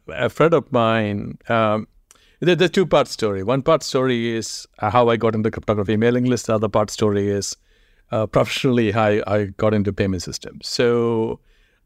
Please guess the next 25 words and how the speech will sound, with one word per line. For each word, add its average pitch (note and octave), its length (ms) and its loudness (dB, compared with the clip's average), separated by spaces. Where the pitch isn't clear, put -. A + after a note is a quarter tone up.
my B2+ 160 0
first C3 220 0
degree A#2+ 180 0
is G2+ 100 -2
in G#2 100 -4
medicine. D#3+ 520 0
After A#2+ 300 -2
I G#2+ 240 2
did G#2+ 240 -4
my G#2 140 -2
medicine G2+ 340 -4
degree G2 340 -4
in G2 80 -2
India, B2+ 680 0
I A2+ 160 2
was G#2 200 -2
offered G#2+ 260 0
a G2+ 100 0
job G#2+ 380 -2
by G#2+ 140 0
Ericsson C#3 640 -2
in A#3+ 140 -2
Sweden. A3 440 2
Uh, A#2 680 2
they A2 420 2